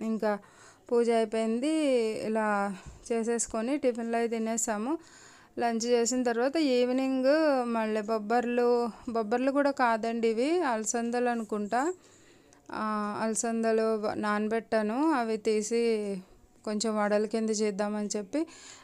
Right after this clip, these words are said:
యాక్చువల్గా ముందు రోజే వేద్దాం అనుకున్నాను, అవ్వలేదన్నమాట వేయడానికి. సరే, ఇక పండగ కదా అని చెప్పి ఈరోజు వేద్దామని అనుకుంటున్నాను. ఏదో ఒకటి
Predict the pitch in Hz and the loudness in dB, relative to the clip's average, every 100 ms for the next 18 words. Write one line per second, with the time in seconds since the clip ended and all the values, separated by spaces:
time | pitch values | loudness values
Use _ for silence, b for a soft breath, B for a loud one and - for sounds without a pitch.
0 | - 208 208 226 214 262 254 226 220 220 | -4 -4 0 0 2 2 2 2 4 4
1 | 220 254 233 208 226 233 226 220 214 208 | 4 4 4 2 0 0 -2 -2 0 0
2 | 202 269 262 214 214 233 226 214 202 202 | 0 0 0 0 0 0 0 -2 -2 -2
3 | 208 208 202 208 214 202 214 285 349 B | -2 0 0 -2 -2 -2 0 0 -2 B
4 | B B B - 220 208 226 254 233 208 | B B B -4 -2 0 0 0 0 -2
5 | 208 208 196 196 190 190 B B B 202 | 0 0 2 0 -2 -4 B B B 0
6 | 214 208 214 214 220 214 214 208 190 240 | 0 2 0 2 2 2 -2 -2 -4 0
7 | 269 254 208 208 214 208 196 202 202 202 | 2 4 2 0 0 -2 0 -2 0 -2
8 | 247 220 208 220 214 220 202 226 339 b | -2 -4 -4 -4 -4 -4 -2 -2 -4 b
9 | b b b b b b b _ _ _ | b b b b b b b _ _ _
10 | - - - 226 220 214 220 214 | -20 -20 -8 -4 0 0 0 -2